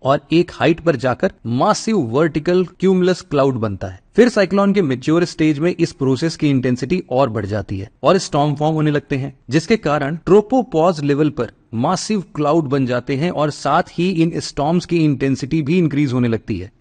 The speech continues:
इस स्टेज में क्लाउड्स एक सर्टेन हाइट पर हॉरिजॉन्टली स्प्रेड होते हैं। इसी हाइट पर एयर और क्लाउड्स के स्प्रेड होने की वजह से एक हाई प्रेशर बेल्ट फॉर्म होती है, जहां से एयर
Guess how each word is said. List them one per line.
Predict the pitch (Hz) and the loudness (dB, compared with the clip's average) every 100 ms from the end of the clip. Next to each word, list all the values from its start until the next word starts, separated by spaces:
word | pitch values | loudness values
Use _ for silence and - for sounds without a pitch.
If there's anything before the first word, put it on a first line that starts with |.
| - | 2
इस | 185 196 165 | 2 2 -4
स्टेज | - - 143 147 | -4 -2 0 2
में | 143 160 | 0 -2
क्लाउड्स | 156 123 147 151 - | 0 0 0 -2 -4
एक | 160 160 | -4 -4
सर्टेन | - 160 175 180 170 | -2 0 0 0 -2
हाइट | 113 127 147 | -2 -2 -2
पर | - 127 - _ _ - | -4 -4 -6 _ _ -4
हॉरिजॉन्टली | 135 170 139 165 170 180 185 | 2 2 2 0 0 0 -2
स्प्रेड | - 123 131 | -2 0 0
होते | 98 - 92 | -2 -8 -12
हैं। | 90 _ - | -14 _ -2
इसी | 196 247 262 | 0 2 2
हाइट | 202 139 196 - | 2 0 -2 -2
पर | 139 151 - 151 | -4 -4 -6 -2
एयर | 147 165 - _ | 0 0 -2 _
और | 190 202 | 0 0
क्लाउड्स | - 143 165 202 | -2 0 0 -2
के | - 190 | -2 -2
स्प्रेड | - 170 185 | -2 -4 -2
होने | 131 151 165 | -2 -2 0
की | 165 | 0
वजह | 117 113 139 | -2 -2 -4
से | 117 127 - - | -4 -8 -10 0
एक | 170 202 - - | 2 2 -2 -2
हाई | 170 | 0
प्रेशर | 240 196 185 185 | 0 0 0 -2
बेल्ट | 123 135 165 | -2 -2 -2
फॉर्म | - 123 147 | -4 -4 -2
होती | 156 151 160 | -2 -2 -2
है, | 170 | -2
जहां | 135 120 131 | -4 -6 -6
से | 151 170 - | -4 -6 -2
एयर | 131 139 | -2 -2